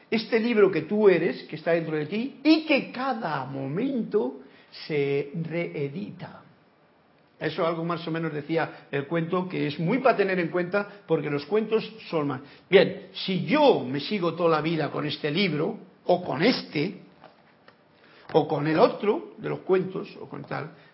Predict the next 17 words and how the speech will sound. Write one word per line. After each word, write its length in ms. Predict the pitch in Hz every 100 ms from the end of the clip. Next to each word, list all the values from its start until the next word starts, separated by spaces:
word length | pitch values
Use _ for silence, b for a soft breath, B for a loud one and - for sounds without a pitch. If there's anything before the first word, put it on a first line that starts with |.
| -
y 220 | 170 147
yo 180 | 269 294
no 180 | 277
leo 680 | 233 233 220 196 165 - - -
lo 300 | 151 151 147
que 120 | 151
me 140 | 143
dice 560 | 147 214 - 170 143 127
con 180 | - 127
el 140 | 127
sentimiento 760 | 120 151 135 156 156 202 214 185
y 60 |
la 80 | 165
experimentación 960 | 147 - 143 143 143 139 143 175 175 - B B
mi 240 | 156 165 160
propio 560 | - 247 277 269 185
libro, 640 | 165 240 208 214 269 -